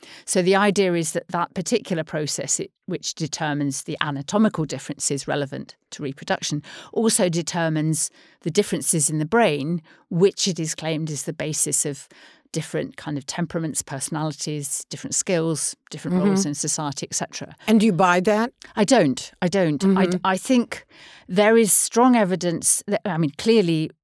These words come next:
Speaker 1: testos-, uh, hormones have a role to play. You know, the, it means drive to action. So hormones are very important parts of our
Speaker 2: Literally,
Speaker 1: biology.
Speaker 2: that's the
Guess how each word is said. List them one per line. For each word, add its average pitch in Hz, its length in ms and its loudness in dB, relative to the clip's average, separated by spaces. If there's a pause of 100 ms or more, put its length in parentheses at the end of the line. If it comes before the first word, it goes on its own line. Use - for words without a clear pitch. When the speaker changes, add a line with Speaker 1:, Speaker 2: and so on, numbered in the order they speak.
(100)
Speaker 1:
testos-, - 480 -4
uh, 156 160 0 (260)
hormones 175 460 4
have 160 120 -4
a 151 60 -4
role 147 220 -2
to - 120 -10
play. 160 460 -4
You 160 80 -6
know, 147 80 -2
the, 151 180 -6 (120)
it 160 160 -8
means 160 320 -2
drive 147 380 -2
to 143 120 -6
action. - 420 -6
So 143 220 -8
hormones 156 420 -2
are 147 60 -4
very 196 260 2
important 170 440 0
parts - 320 -8
of 220 80 4
our 277 40 8
Speaker 2:
Literally, 247 360 6
Speaker 1:
biology. 180 160 2
Speaker 2:
that's 175 240 2
the 170 320 2